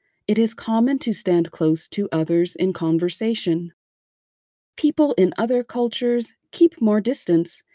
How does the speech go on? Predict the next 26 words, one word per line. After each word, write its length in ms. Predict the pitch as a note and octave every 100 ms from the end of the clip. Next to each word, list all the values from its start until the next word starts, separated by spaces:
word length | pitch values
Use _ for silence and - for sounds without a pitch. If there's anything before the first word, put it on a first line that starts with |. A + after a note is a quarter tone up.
| _ -
and 220 | F3+ E3+
maintain 600 | F#3 F3+ F3 A3+ A3+ B3 -
a 80 | F3
large 520 | F3 G3 B3 C4+ - -
personal 460 | - D#3+ - F3
space. 580 | F#3 - C4 F#3+ - - _ _ _ _ _ _ _ _ _ _ -
Even 320 | C#4+ D#4+ F4
something 540 | D#4+ A3+ A3+ A3 A3+ G3+
as 180 | E3
simple 440 | - G#3+ G#3 G#3 G3+
as 200 | E3+ E3 -
eating 460 | A#3 A#3 A3+ A3+
and 160 | G3+ G3
drinking 560 | G#3 D4+ D4+ F#3+ F#3+ F#3+ -
varies 440 | F3 G#3 C#4 A#3+ -
greatly 580 | G3+ A#3+ F3 E3+ F#3 -
from 240 | - G3
culture 400 | - D#3+ D#3 F3
to 140 | E3
culture. 580 | F#3 G#3+ A3+ - E3 F3+ _ _ _ _ _ _ _ _ _ _ -
The 180 | F#3+ A#3
way 300 | A#3+ D4 E4+
cuisines 720 | - B3 G3+ G3+ G3+ G3+ G3+
vary 460 | E3 D3+ G3 G3 G3+
across 460 | F3 - F#3 F3+ -
cultures 640 | F3+ F3+ - F#3+ F#3+ -